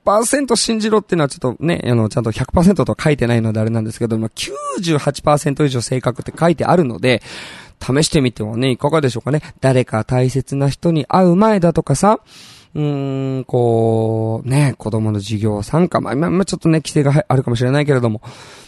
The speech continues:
ね、で、体調悪いなって思った時にさ、あの、それやってみるとかさ、うん。そうやってね、なんか自分で、たった数千円で安心が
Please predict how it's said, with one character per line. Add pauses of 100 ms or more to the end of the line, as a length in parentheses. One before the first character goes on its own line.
(120)
ね、
で、
体
調
悪
い
な
っ
て
思
っ
た
時
に
さ、 (220)
あ
の、 (140)
そ
れ
や
っ
て
み
る
と
か
さ、 (360)
う
ん。 (360)
そ
う
や
っ
て
ね、
な
ん
か
自
分
で、 (260)
た
っ (100)
た
数
千
円
で
安
心
が